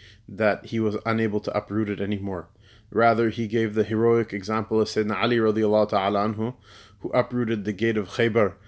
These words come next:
That, uh, Khaybar was a s-, a series of fortifications, um, one of which Sayyidina Ali radiallahu ta'ala anhu single-handedly, uh, lifted open and uprooted the gate and threw it out,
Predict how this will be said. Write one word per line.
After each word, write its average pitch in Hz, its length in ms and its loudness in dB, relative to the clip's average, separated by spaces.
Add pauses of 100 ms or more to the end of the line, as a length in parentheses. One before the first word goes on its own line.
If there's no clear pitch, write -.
(220)
That, 101 400 -2
uh, 101 200 0
Khaybar 117 440 2
was 107 340 4
a - 120 -6
s-, - 360 -6
a - 220 -6
series 127 520 -2
of 104 340 0
fortifications, 110 920 -2 (540)
um, 98 380 -4
one 117 300 0
of 110 140 0
which 113 200 -2
Sayyidina 110 360 0
Ali 113 160 0
radiallahu 107 540 2
ta'ala 104 300 4
anhu 107 260 -2
single-handedly, 110 960 -2 (340)
uh, 101 180 0
lifted 120 520 2
open 113 400 0
and 104 200 -4
uprooted 113 480 -2
the 104 80 -6
gate 104 280 -2
and 101 120 -6
threw 110 240 0
it 104 60 2
out, 107 260 2